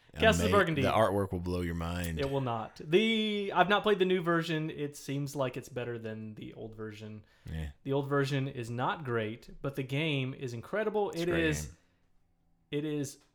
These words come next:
Speaker 1: without question, Stefan Feld's best game.
Speaker 2: Wrong.
Speaker 1: There is no question.
Speaker 2: Wrong.
Speaker 1: No debate.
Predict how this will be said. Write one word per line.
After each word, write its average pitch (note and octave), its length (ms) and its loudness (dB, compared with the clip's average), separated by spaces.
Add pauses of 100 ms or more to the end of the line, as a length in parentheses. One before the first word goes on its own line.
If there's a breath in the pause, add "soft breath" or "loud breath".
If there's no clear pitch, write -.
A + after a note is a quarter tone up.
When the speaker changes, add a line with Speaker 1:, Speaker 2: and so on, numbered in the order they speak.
(220)
Speaker 1:
without F3+ 380 0
question, B2 600 -2 (600)
Stefan E3 480 -2
Feld's B2 480 -2
best C3+ 480 -4
game. A#2 380 -6 (340)
Speaker 2:
Wrong. D2 460 -2 (180)
Speaker 1:
There G#3+ 140 -6
is C3 180 -4
no C3 160 -2
question. C3+ 520 -6
Speaker 2:
Wrong. C#3 360 -4
Speaker 1:
No C#3 160 0
debate. E3 460 0